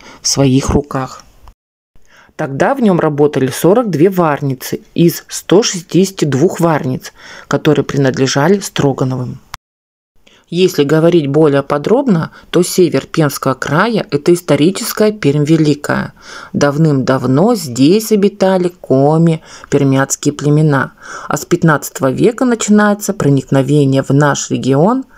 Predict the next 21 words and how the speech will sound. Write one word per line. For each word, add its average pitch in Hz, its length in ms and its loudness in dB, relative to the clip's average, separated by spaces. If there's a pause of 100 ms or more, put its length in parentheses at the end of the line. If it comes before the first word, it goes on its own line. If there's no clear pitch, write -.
(420)
русских 170 560 -2
купцов, 151 500 -2
которые 175 400 0
и 208 240 2
изменили, 202 720 4
а 156 140 -4
также 131 400 -2
подняли 143 560 0
роль 135 260 2
Прикамья 220 720 -2 (320)
на 135 100 0
карте 139 440 -2
России. 139 720 -4 (1080)
Среди 170 500 0
таких 160 500 0
купцов-промышленников 170 1300 -2
особое 143 460 0
положение 139 680 0
и - 220 0
занимали 143 880 2 (220)
Строгановы. 139 840 -2